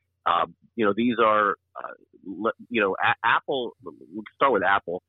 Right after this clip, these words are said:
Apple, essentially, if you have an iPhone, you're getting that free. So, <laughs> you know, you're getting that for a year free just by buying any new phone. So in general, a lot of people have that already, and the games are Friday night. Now, the one that's a little bit more controversial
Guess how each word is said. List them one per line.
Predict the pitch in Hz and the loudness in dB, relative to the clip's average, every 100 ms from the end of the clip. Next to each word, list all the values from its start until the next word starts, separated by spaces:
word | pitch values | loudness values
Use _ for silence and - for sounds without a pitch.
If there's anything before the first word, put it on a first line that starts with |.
| _ _ 110 | _ _ -2
Apple, | 165 233 226 131 | 0 0 -2 -2
essentially, | - - 143 | -4 -4 -6
if | 135 | -4
you | 233 | -4
have | 247 | -2
an | |
iPhone, | 107 120 - 98 | 0 0 -4 -10
you're | 95 | -6
getting | 101 98 | -6 -6
that | 92 - - | -8 -8 -8
free. | 82 64 - _ _ _ _ - | -8 -10 -18 _ _ _ _ -2
So, | 104 101 98 98 98 90 - - _ | 0 0 -2 -4 -6 -6 -6 -6 _
<laughs> | _ - | _ -8
you | 107 | -4
know, | |
you're | 107 | -4
getting | 123 156 135 | -4 -4 -4
that | 127 | -4
for | 117 101 | -4 -4
a | |
year | 107 113 113 - | -4 -4 -4 -6
free | 117 110 87 92 | -4 -4 -4 -8
just | 92 - | -8 -4
by | 87 | -4
buying | 85 98 98 98 | -2 -2 -2 -6
any | 92 | -8
new | 90 92 - | -8 -6 -2
phone. | 139 107 101 - | 0 0 -4 -2
So | 98 101 | 0 0
in | 123 | -2
general, | 170 147 | -2 0
a | 101 | 0
lot | 104 | 0
of | 107 | 0
people | 117 98 95 | -4 -6 -2
have | 98 95 | -2 -2
that | 92 | -2
already, | 85 90 101 95 90 | -2 -2 -2 -2 -6
and | 92 | -10
the | 90 | -12
games | 95 95 95 | -10 -10 -6
are | 92 92 | -6 -4
Friday | - 90 87 | -2 -2 -2
night. | 90 78 73 - | -4 -6 -8 -2
Now, | 101 98 95 - _ _ _ _ _ _ _ 107 | 0 0 -2 -8 _ _ _ _ _ _ _ -2
the | |
one | 123 170 | 0 -2
that's | 143 | -2
a | 127 | -2
little | 127 117 | -2 0
bit | 110 | -2
more | 107 95 | -2 -2
controversial | 104 98 95 175 214 107 95 | -2 -2 -2 -2 0 -2 -2